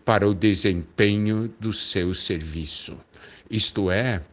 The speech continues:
eles devem aperfeiçoar os santos, aperfeiçoar cada irmão, cada irmã, aperfeiçoar a você e a mim, para que nós possamos desempenhar o nosso serviço,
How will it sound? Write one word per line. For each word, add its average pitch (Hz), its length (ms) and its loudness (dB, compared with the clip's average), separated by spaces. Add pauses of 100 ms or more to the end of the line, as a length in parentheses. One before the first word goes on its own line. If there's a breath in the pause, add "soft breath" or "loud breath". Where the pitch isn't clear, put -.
(440 loud breath)
eles 120 340 4
devem 110 600 2
aperfeiçoar 151 1500 0
os 170 120 0
santos, 110 760 -2 (340 loud breath)
aperfeiçoar 165 1300 4
cada 180 520 2
irmão, 170 560 2
cada 160 300 0
irmã, 160 460 2 (380 loud breath)
aperfeiçoar 127 960 2
a 123 80 4
você 120 640 2
e 131 160 6
a 117 120 4
mim, 175 420 4 (560 soft breath)
para 107 240 2
que 107 180 -2
nós 120 460 2
possamos 143 800 2
desempenhar 135 1300 2
o 196 80 2
nosso 170 420 2
serviço, 127 1000 2